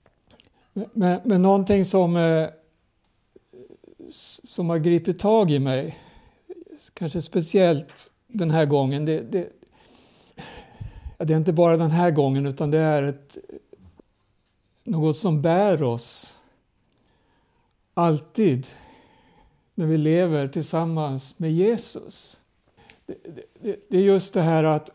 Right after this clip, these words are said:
oavsett vilka människor vi möter, oavsett vilken kategori man befinner sig i, om man är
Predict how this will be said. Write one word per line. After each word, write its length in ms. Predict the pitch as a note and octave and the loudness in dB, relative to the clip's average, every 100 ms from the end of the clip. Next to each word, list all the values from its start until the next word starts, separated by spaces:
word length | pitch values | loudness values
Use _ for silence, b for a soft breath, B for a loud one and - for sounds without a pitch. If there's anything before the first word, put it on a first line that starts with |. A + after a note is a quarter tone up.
| - | -2
oavsett 800 | A3+ G3 F3+ E3+ G#3 G3+ G3+ - - | 2 4 2 2 0 0 -4 -18 -14
vilka 920 | B3+ F#3 F3+ E3+ F3+ E3 D#3+ D3+ - - - _ | 0 2 2 0 0 2 4 2 -4 -14 -20 _
människor 680 | F#3+ E3+ F3 D#3+ F3+ G3+ F#3+ | 0 2 2 2 0 0 2
vi 120 | G3 | 2
möter, 420 | D3+ C3+ C3 C#3+ | 0 -2 -2 -2
oavsett 440 | D#3 E3 E3 E3+ | 0 0 -2 -2
vilken 560 | F3+ E3 E3 D#3 D3+ D#3+ - - | 0 0 0 0 -2 -6 -14 -6
kategori 840 | F3 E3 F3 E3+ E3+ F3 G3+ F3+ | -6 0 2 2 4 4 4 2
man 420 | C#3+ D3 D3+ D#3+ - G2+ D4 | -2 -4 -4 -8 -14 -18 -6
befinner 600 | E3+ D3+ F3 G3+ A3 A3 | -6 -2 0 2 2 0
sig 300 | - E3+ C3+ | -2 -4 -2
i, 60 | C#3+ | -2
om 80 | |
man 160 | D#3+ E3 | -4 -2
är 360 | D#3+ D#3 D3+ | 0 0 0